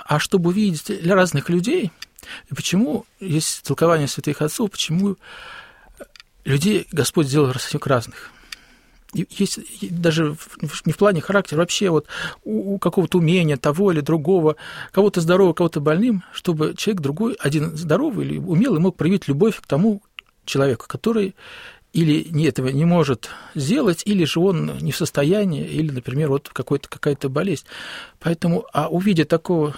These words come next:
таких вот детей, таких людей, то, м, если правильно к этому подходить, если не брезговать, а я думаю, что люди, если приходят в церковь, увидят такого человека, если они увидят, что эта ущербность, наоборот, его может приблизить к Богу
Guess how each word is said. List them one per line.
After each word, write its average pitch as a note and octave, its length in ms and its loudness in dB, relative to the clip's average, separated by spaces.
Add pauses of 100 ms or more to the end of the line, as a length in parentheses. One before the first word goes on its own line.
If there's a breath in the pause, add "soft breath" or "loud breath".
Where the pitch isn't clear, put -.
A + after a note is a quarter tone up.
(100)
таких - 340 -2
вот C3+ 120 0
детей, E3 480 -2
таких - 400 -4
людей, A3+ 440 -6
то, E3 440 -2
м, G3 260 -12 (1040)
если D3+ 320 0
правильно D#3 340 2
к - 100 -10
этому B2+ 180 -6
подходить, F#3+ 500 -2
если C#3+ 440 0 (680 loud breath)
не C#3+ 160 -2
брезговать, C#3+ 560 2
а C3 160 2
я C3 120 2
думаю, C3+ 260 0
что - 180 -2
люди, C3+ 180 2
если A2+ 120 -8
приходят - 340 -8
в - 60 -10
церковь, F3+ 340 0
увидят C#3 300 0
такого A2 280 -2
человека, F3+ 300 -2
если - 120 0
они D3 160 0 (380 loud breath)
увидят, D#3+ 280 0
что - 460 -2
эта D3+ 640 -2
ущербность, C#3 520 2
наоборот, D3+ 540 2
его C#3+ 160 2
может D3 220 0
приблизить C#3+ 480 0
к - 60 -6
Богу D#3+ 380 -2